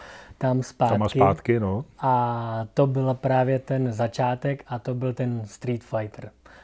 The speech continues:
Speaker 1: Jo, a potom postupem času se to ježdění jakoby zpomalilo a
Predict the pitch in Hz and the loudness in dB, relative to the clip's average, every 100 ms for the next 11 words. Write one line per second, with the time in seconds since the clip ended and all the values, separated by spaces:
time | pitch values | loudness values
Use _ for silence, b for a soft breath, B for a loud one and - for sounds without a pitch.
0 | b 127 - - 123 143 147 160 151 135 | b -6 -4 -2 -2 0 2 2 2 0
1 | 175 156 143 117 123 117 147 160 170 - | -2 2 2 2 -2 0 0 0 -2 0
2 | 135 127 - _ _ _ 151 139 131 127 | 0 0 -4 _ _ _ 6 8 8 6
3 | 139 147 143 156 123 - - 120 127 135 | 4 6 6 4 2 0 2 4 4 4
4 | 147 180 202 B B B B _ - 135 | 2 0 -2 B B B B _ -2 4
5 | 131 131 127 127 123 123 | 4 4 2 0 -2 -2